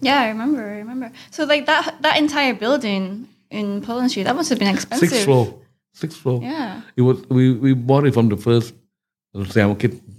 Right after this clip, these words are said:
Speaker 2: We borrowed more money, more money, and we, very good, lucky
Speaker 1: So you got
Speaker 2: that
Speaker 1: loan,
Speaker 2: we got
Speaker 1: a loan.
Speaker 2: loan, and
Speaker 1: Mm-hmm.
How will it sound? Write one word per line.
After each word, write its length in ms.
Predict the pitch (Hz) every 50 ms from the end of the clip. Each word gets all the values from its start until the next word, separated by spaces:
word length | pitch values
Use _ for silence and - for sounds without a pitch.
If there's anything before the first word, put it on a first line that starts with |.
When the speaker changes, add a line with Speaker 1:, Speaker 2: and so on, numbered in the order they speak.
| _ _ - - - -
Speaker 2:
We 120 | 110 107
borrowed 440 | 101 104 117 113 113 110 104 95 92
more 220 | 104 104 95 92
money, 240 | 98 101 101 104 104
more 200 | 98 95 87 95
money, 260 | 101 104 101 98 92 92 - _ _ _ _ _ _ _ -
and 100 | 95 95
we, 280 | 98 101 107 110 107 - - - 113 - _ _ _ _ _ _
very 240 | 127 139 156 156 131
good, 200 | 127 151 160 156
lucky 220 | 151 151 151 151
Speaker 1:
So 60 | - 160
you 60 | 131
got 100 | - -
Speaker 2:
that 80 | 110
Speaker 1:
loan, 300 | 110 107 107 107 104 104
Speaker 2:
we 80 | 123 123
got 200 | 107 131 123 117
Speaker 1:
a 20 |
loan. 100 | 117 117
Speaker 2:
loan, 200 | 117 117 117 110
and 220 | 110 104 104 104 101
Speaker 1:
Mm-hmm. 200 | 107 - 220